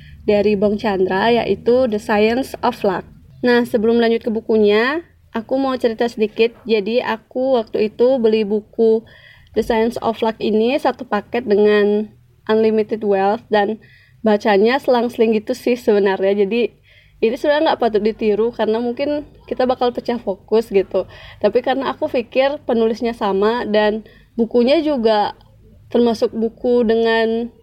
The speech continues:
jenis yang sama, jadi kayaknya sih nggak ada salahnya kalau aku baca bareng-bareng gitu.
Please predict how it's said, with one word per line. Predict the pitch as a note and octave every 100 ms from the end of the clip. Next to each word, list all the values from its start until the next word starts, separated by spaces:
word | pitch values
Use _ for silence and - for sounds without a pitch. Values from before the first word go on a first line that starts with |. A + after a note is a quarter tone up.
| -
jenis | A3+ A#3+
yang | A#3+ A#3
sama, | A#3+ G3 F#3+ A3
jadi | A3+ A3 B3 C#4 C#4 - _ -
kayaknya | A3+ A3+ C#4
sih | E4 D4
nggak | G#3+
ada | G#3
salahnya | A3 G3+ G3+ G#3+
kalau | B3 G#3+
aku | G#3+ A#3
baca | G#3+ G#3
bareng-bareng | G#3+ G3+ G#3 G3+ F#3+ G3 G3+
gitu. | F#3 G3 F#3